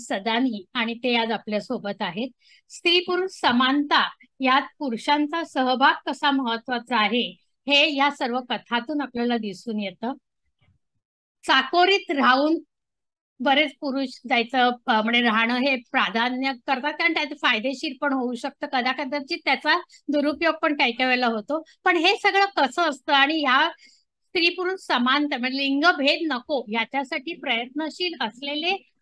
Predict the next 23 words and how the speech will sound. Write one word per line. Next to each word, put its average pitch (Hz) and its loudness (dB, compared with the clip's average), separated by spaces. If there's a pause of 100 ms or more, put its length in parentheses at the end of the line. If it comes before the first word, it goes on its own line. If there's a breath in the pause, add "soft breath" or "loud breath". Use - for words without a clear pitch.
काही 294 2
पुरुष 302 -6 (120)
आपल्या 277 -4
समाजात 240 -2
आहेत 220 2 (380)
आणि 269 2
हे 381 2
असे 285 -2
काही 285 -2
निवडक 269 -2 (220)
पुरुष 269 -4 (280)
यांच्या 240 0
कथा 247 0 (200)
ह्या 262 4
चाकोरी 262 -4
बाहेरील, 247 -2 (440)
अ, 214 0 (300)
पुरुषांच्या 254 0 (200)
ह्या 254 2
पुस्तकातून 277 -6
आपल्याला 247 -2
वाचायला 226 -2
मिळतात. 220 -4